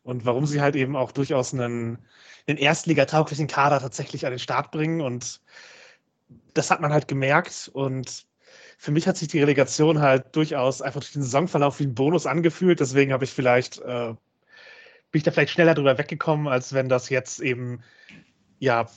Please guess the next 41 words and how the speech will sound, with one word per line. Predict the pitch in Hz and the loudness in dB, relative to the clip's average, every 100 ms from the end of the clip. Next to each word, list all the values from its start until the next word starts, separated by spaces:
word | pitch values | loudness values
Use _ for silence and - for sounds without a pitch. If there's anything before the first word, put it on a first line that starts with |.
| _ - | _ -4
etwas | 175 160 - | -2 -2 0
gewesen | 151 175 170 170 | 4 6 6 6
wäre, | 143 | 4
wo | 143 | 4
ich | 151 | 0
davon | 151 | -2
ausginge, | 143 156 147 143 139 | 0 0 0 0 0
okay, | 135 139 | -2 -2
wir | 147 | -2
haben's | 143 | -2
grad | 131 139 170 | -2 0 0
noch | 151 | -2
in | |
die | 151 | 0
Relegation | 135 139 135 131 160 165 | 2 2 2 2 -2 0
geschafft, | 143 - 143 - | -2 -2 -4 -6
und, | - 131 135 | -14 -12 -10
obwohl | 127 135 135 | -6 -2 0
wir | 127 123 | 2 2
halt | 127 | 2
vorher | - 139 123 | 0 0 4
höher | 170 117 | 2 2
standen | - 139 | -2 -8
und | 127 | -6
so. | 139 | -8
Das | 117 | -8
ist | 135 | -8
halt, | 127 117 113 - _ _ - - _ - _ _ | -4 -4 -6 -16 _ _ -20 -20 _ -20 _ _
ja, | 120 113 - | -2 -2 -4
also | 113 131 | -6 -6
ich, | - | -6
ich | - | 0
glaube, | 160 151 | 4 4
das, | 156 | 4
das | 156 | 0
hat's | 156 - | -2 -4
ein | |
bisschen | 165 143 | -6 -4
abgefedert | 160 185 - 180 160 160 - | -2 -4 2 4 6 4 0
und, | 143 139 135 - _ - - - _ - | -6 -4 -6 -10 _ -20 -20 -20 _ -6
ähm, | 131 131 131 | -4 -4 -10